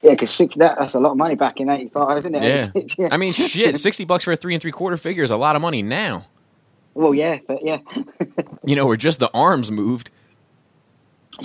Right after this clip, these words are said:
Speaker 1: Yeah.
Speaker 2: You know, it's kinda crazy.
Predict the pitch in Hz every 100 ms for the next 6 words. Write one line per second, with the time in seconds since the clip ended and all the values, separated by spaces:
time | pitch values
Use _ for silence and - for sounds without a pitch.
0 | - - 147 143 _ 165 160 _ - -
1 | _ - 113 127 127 117 156 240 - -
2 | 120 170 147 131 87